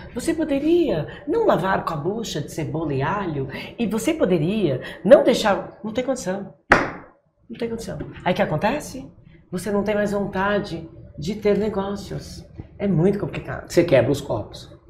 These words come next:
Speaker 2: E aí você fica sem os copos e sem quem lave os
Speaker 1: Não,
Speaker 2: copos e sem quem mantenha
Speaker 1: não,
Speaker 2: os
Speaker 1: Fábio,
Speaker 2: copos.
Speaker 1: a gente não faz isso. Mas a gente, se a gente fosse abrir mais uma empresa e dar mais vinte, trinta
Speaker 2: Pensa,
Speaker 1: empre-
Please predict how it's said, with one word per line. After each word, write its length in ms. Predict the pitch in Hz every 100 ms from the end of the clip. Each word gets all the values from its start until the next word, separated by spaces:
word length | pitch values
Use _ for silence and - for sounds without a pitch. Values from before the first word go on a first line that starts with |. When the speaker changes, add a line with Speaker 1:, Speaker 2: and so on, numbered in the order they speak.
| - - _ _
Speaker 2:
E 100 | 139
aí 180 | 127 120
você 160 | 117 127
fica 320 | 135 127 143
sem 360 | 127 - 170 156
os 140 | 156
copos 400 | - 143 143 147
e 60 | 135
sem 200 | - 117
quem 180 | 110 110
lave 300 | 139 175 190
os 100 | 269
Speaker 1:
Não, 80 |
Speaker 2:
copos 320 | 165 294 294 262
e 100 | 202
sem 120 | 131
quem 160 | 139
mantenha 360 | 127 123 - -
Speaker 1:
não, 80 | -
Speaker 2:
os 100 | -
Speaker 1:
Fábio, 500 | 247 190 190 190 180
Speaker 2:
copos. 120 | - - -
Speaker 1:
a 80 | 240
gente 280 | 247 294 294
não 160 | 269 262
faz 560 | - 247 233 190 127
isso. 500 | 127 104 - 123 107 - - -
Mas 460 | 180 214 208 - -
a 100 | 190
gente, 640 | 202 220 254 233 - 160 - - -
se 160 | - 220
a 60 | 190
gente 320 | 240 233 -
fosse 300 | 214 208 208
abrir 280 | 151 185 175
mais 300 | 180 208 175
uma 100 | 180
empresa 560 | 170 165 190 180 165
e 20 |
dar 200 | 165 170
mais 260 | 170 151 135
vinte, 400 | 139 180 185 -
trinta 100 | - 170
Speaker 2:
Pensa, 200 | - 139
Speaker 1:
empre- 180 | -